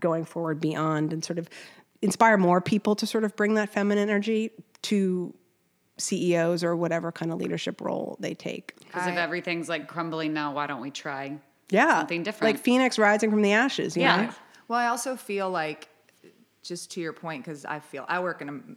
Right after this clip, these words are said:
Speaker 3: we work in a mainly dominated, like, female
Speaker 2: Yeah.
Speaker 3: energy anyway, but, you know, I've always felt like that with my team. It's like, we're, you know, let's talk through this and, and we're on, we're in this together.
Speaker 1: Yeah.
Speaker 3: And I find that they want to work harder. They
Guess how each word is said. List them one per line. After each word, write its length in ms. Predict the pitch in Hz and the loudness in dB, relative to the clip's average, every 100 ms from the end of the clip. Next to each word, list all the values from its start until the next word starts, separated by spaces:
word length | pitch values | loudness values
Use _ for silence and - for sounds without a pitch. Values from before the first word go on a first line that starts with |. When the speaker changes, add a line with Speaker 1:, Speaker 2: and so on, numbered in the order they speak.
| _ - | _ -12
Speaker 3:
we 120 | 151 | -8
work 220 | 135 127 | -8 -10
in 80 | 135 | -10
a 40 | |
mainly 300 | 139 143 143 | -8 -8 -10
dominated, 580 | 139 127 139 139 135 113 | -8 -8 -8 -8 -10 -12
like, 200 | 143 135 - | -14 -14 -12
female 460 | 151 127 123 160 - - | -10 -10 -10 -14 -20 -14
Speaker 2:
Yeah. 180 | - - | -10 -8
Speaker 3:
energy 380 | 180 170 156 151 | -6 -6 -6 -8
anyway, 340 | 180 170 147 - | -6 -6 -6 -4
but, 200 | 180 - - - - _ - | -4 -4 -12 -20 -20 _ -6
you 100 | 190 | -4
know, 220 | 170 - | -2 -2
I've 160 | 175 156 | -4 -4
always 420 | 160 165 156 - | -4 -4 -4 -8
felt 160 | 135 | -10
like 140 | 131 - | -10 -10
that 140 | 117 | -10
with 120 | - - | -10 -12
my 100 | - | -14
team. 340 | 151 - 85 | -12 -14 -14
It's 180 | 170 - | -14 -10
like, 220 | 147 135 | -10 -10
we're, 580 | 135 160 165 165 160 - - | -10 -6 -4 -2 -4 -8 -14
you 120 | 175 | -12
know, 100 | 156 | -10
let's 240 | 147 175 - | -8 -8 -10
talk 340 | - 156 160 | -10 -10 -8
through 160 | 156 160 | -8 -6
this 300 | 147 143 - | -8 -8 -10
and, 260 | 143 139 - | -10 -10 -10
and 340 | 143 143 135 | -10 -10 -12
we're 180 | 147 151 | -12 -8
on, 180 | 143 156 | -6 -6
we're 120 | 165 170 | -8 -6
in 120 | 185 | -4
this 160 | 160 | -6
together. 480 | - 120 95 90 - - | -10 -10 -10 -10 -12 -6
Speaker 1:
Yeah. 180 | 185 170 - - | -4 -4 -4 -4
Speaker 3:
And 120 | 170 | 0
I 160 | 180 | 0
find 680 | 196 185 165 151 147 147 - - _ _ _ _ 160 | -2 -2 -2 -2 -4 -8 -12 -18 _ _ _ _ -12
that 320 | 151 139 147 | -8 -8 -8
they 400 | 147 147 147 147 | -10 -6 -6 -6
want 360 | 143 135 135 - | -8 -6 -8 -8
to 140 | 160 | -12
work 240 | 131 123 - | -10 -12 -12
harder. 360 | 139 135 127 131 | -10 -8 -10 -10
They 300 | 135 135 | -10 -10